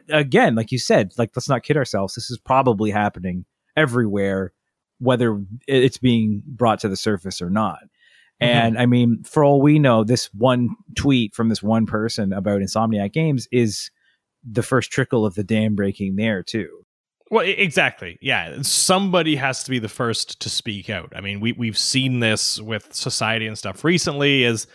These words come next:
Speaker 2: yeah, like you said, uh, one or two people come forward, and that gives the next five the courage to come out, and that gives the next ten the courage to come out and, and say something. And yeah, yeah, I just feel like gaming, especially, like,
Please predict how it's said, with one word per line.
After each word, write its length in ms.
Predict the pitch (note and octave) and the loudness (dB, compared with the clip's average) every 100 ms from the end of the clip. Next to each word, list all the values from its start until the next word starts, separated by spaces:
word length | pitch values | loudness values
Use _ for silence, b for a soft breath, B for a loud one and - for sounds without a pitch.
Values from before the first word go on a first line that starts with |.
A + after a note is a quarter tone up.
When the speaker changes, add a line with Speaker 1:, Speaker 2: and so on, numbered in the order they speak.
| b b b - | b b b -10
Speaker 2:
yeah, 160 | D#3 | -6
like 180 | G2 G2 | -6 -8
you 80 | A2+ | -8
said, 260 | G#2+ C#3 G#2 | -4 -2 -2
uh, 380 | G#2 G2+ G2 | -2 -2 -2
one 380 | - G2+ A2 B2+ | -6 -6 -2 0
or 60 | C#3 | 0
two 120 | C#3 | 0
people 180 | C3 B2+ | -2 -2
come 200 | C#3+ B2 | -2 -6
forward, 380 | - C3+ C3 A#2+ | -2 0 2 0
and 80 | A2+ | -2
that 160 | A#2+ | -2
gives 340 | A2 A#2+ A2 - | 0 -2 -2 -6
the 80 | |
next 640 | A2 A2 A2+ - - - - _ _ | -4 -2 -2 -2 -4 -8 -16 _ _
five 760 | - A#2+ A2 G2+ E2 D#2+ - | -12 -4 -2 -2 -4 -8 -12
the 80 | - | -10
courage 380 | - A2 F2+ - | -8 -8 -10 -12
to 80 | G2 | -16
come 160 | - | -16
out, 80 | E2 | -16
and 100 | D#2+ | -12
that 140 | F#2 - | -12 -10
gives 220 | A2 G#2 | -12 -12
the 80 | A#2 | -8
next 300 | A2+ - - | -8 -8 -10
ten 420 | - A#2+ G#2+ G2 | -6 -4 -2 -6
the 80 | F#2 | -8
courage 440 | - F2 D#2+ - | -8 -10 -10 -14
to 100 | - | -16
come 200 | - F#2 | -16 -14
out 160 | F2 E2+ | -12 -12
and, 100 | D#2+ | -12
and 140 | G2 | -12
say 200 | - F2 | -10 -10
something. 480 | - F2 - F2 F2 | -12 -14 -12 -12 -10
And 200 | F2 F2+ b b b b b b b b _ _ _ _ _ _ _ - | -12 -14 b b b b b b b b _ _ _ _ _ _ _ -6
yeah, 460 | B2+ C#3+ C3+ G#2 - C#3 | 0 2 2 0 -4 -4
yeah, 260 | D3 C3+ F#2 | 0 0 0
I 140 | B2 | -2
just 280 | A2+ A#2+ - | -4 -8 -8
feel 260 | - C#3 C3+ | -4 0 2
like 260 | C3 A2+ F#2 F2 G2+ | 0 -2 -12 -14 -2
gaming, 480 | A#2+ C3 C3+ C3 A2 | 0 2 2 -2 -4
especially, 640 | G2 - C#3 D3 D3 B2+ | -8 -2 0 0 0 0
like, 200 | A2+ G#2+ | 0 -4